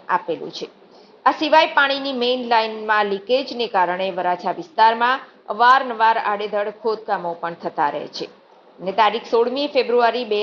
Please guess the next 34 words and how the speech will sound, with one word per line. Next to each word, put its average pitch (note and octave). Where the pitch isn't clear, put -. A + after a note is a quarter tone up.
હજાર G3+
પચીસના G3+
રોજ F#3+
વરાછા F#3+
સેન્ટ્રલ F#3+
વેરહાઉસથી F3+
લઈ A3
પોદાર B3+
સુધીનો C4
રસ્તો G#3
છ A3
મહિના G3
માટે F#3
બંધ G3
કરવાનું F3+
નવું G3
જાહેરનામું E3+
બહાર F3+
પાડવામાં D#3
આવ્યું D#3+
છે. -
હાલમાં C#4
એફિલ C#4+
ટાવર G#3+
અને G3
પોદાર A3+
આર્કેડ G#3
પાસે F#3+
જે G#3
ટ્રાફિક F#3
પોલીસ F3
ઊભી G#3+
રહે G3
છે, G#3+